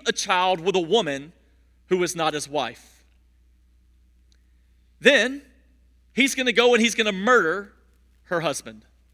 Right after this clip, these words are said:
And then he'll attempt to delete the history and cover it all up. That's where we're gonna be in Second Samuel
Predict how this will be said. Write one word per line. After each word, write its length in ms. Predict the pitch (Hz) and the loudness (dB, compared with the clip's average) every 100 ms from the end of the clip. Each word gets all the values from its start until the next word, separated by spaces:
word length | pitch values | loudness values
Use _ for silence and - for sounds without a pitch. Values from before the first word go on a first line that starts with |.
| _ _ _ _ _ _ _ _ _ _ _ 175 | _ _ _ _ _ _ _ _ _ _ _ -8
And 160 | 175 | 2
then 200 | 214 226 | 4 4
he'll 240 | 208 208 180 | 2 2 0
attempt 340 | - 220 - | -2 -6 -6
to 80 | 190 | -8
delete 340 | 170 175 180 | -4 -4 -4
the 80 | 196 | -4
history 520 | 180 180 - 120 101 _ _ _ _ _ _ _ _ - | -4 -6 -8 -16 -18 _ _ _ _ _ _ _ _ -14
and 120 | 147 | -14
cover 360 | - 170 156 170 | -6 -6 -4 -6
it 180 | - - _ _ - | -8 -12 _ _ -8
all 260 | 139 131 | -6 -6
up. 200 | 110 - _ _ _ _ _ _ _ _ - | -10 -14 _ _ _ _ _ _ _ _ -6
That's 320 | 165 196 208 | -2 -2 -2
where 80 | 190 | -2
we're 160 | 180 | -2
gonna 160 | 175 160 | -4 -4
be 360 | 135 117 120 _ _ 147 | -6 -6 -12 _ _ -16
in 120 | 139 | -12
Second 380 | - 127 190 - | -8 -8 -8 -12
Samuel 520 | 170 143 131 120 | -10 -8 -8 -10